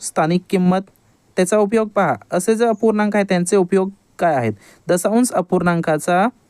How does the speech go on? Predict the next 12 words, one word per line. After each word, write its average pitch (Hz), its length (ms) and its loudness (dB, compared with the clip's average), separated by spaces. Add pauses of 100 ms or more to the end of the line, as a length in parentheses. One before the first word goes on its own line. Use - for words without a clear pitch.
(440)
कांचा 165 400 -2
उपयोग. 214 380 0 (520)
जेव्हा 185 400 2
एखाद्या 196 460 0
राशीचे 180 480 0 (160)
दहा 143 380 -2
किंवा 180 300 0
शंभर 156 420 0 (840)
समान 220 480 0
भाग 220 200 2 (100)
करून 185 340 2 (1160)
लहान 185 480 0